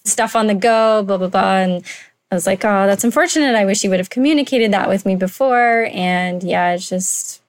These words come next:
was not great. So being a business owner, you, you learn and, you know, sometimes you make mistakes, but you learn through doing.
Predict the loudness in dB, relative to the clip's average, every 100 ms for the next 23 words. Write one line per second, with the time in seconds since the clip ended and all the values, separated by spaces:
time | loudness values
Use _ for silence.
0 | -12 -10 -8 -8 -8 -6 -4 -2 0 0
1 | 0 2 0 -4 -16 -18 -12 -2 0 2
2 | 2 0 0 0 0 2 2 2 2 0
3 | 0 2 2 2 2 2 0 -2 -2 0
4 | 2 0 0 -2 -4 -2 -2 -4 -2 -2
5 | 0 0 -2 -2 -4 -4 0 -2 -2 -2
6 | 0 -2 -6 -4 0 2 2 2 0 2
7 | 0 2 2 2 0 -2